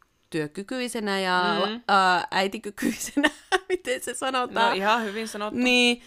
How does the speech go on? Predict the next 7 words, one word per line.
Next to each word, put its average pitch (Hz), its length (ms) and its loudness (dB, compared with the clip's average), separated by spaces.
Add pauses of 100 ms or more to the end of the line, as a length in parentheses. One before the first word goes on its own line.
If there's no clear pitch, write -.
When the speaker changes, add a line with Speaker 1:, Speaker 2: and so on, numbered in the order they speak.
(140)
Speaker 1:
niin, 240 260 6
niin 226 200 4
tota, 208 640 8 (920)
hankittiin 214 720 -2
siivooja 180 480 0
sitä 151 220 -12
myötä. 160 380 -6